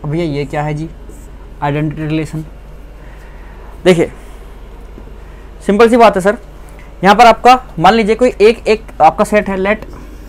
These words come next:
A be any set, ठीक है। अब आप इसमें कोई relation लिख रहे हैं, आइए मान लेते हैं कि आइए आपका relation है identity relation A, ठीक है,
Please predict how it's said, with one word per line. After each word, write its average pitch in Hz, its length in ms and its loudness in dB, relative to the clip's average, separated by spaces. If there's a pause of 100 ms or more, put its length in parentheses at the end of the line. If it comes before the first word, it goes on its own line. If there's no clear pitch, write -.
(1600)
A 208 180 2
be 175 160 0 (1800)
any 170 200 -4
set, 113 300 -12 (2500)
ठीक 151 120 -6
है। 220 120 -6 (920)
अब 240 280 4
आप 226 240 4
इसमें 233 220 0
कोई 254 100 2
relation 202 300 0
लिख 214 160 -2
रहे 208 200 2
हैं, 180 220 -2 (460)
आइए 147 320 0 (340)
मान 160 120 -2
लेते 180 180 -4
हैं 185 80 -6
कि 214 120 -4
आइए 180 240 0
आपका 185 220 -2
relation 175 300 -2
है 190 100 -6
identity 170 440 -4
relation 170 420 -4
A, 170 260 -6 (560)
ठीक 139 120 -8
है, 214 160 -8